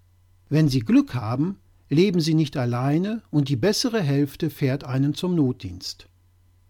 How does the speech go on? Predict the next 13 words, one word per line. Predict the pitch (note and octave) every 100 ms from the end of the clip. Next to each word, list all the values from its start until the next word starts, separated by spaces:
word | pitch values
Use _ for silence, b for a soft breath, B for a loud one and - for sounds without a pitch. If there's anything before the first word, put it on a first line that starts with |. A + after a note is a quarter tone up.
| _
Was | C3 D#3+ -
aber | D3+ D#3+
machen | D3+ D3+ D#3+
Alleinstehende | D3+ E3 F#3+ C4 B3 - A#2 G2+ G#2 G#2+ - _ _ -
oder | F#3 F3+ E3+
Menschen | D#3+ E3 D#3 - D3+
ohne | D3+ D3+ D3
Auto? | F3 C4+ - A#2 F#2 - _ _ _ _ _ _ -
Soll | B2+ D#3
es | D3 -
ja | A#2+
beides | G#2 A2 A2 B2+ F3 - -
geben. | F#3+ C#3 -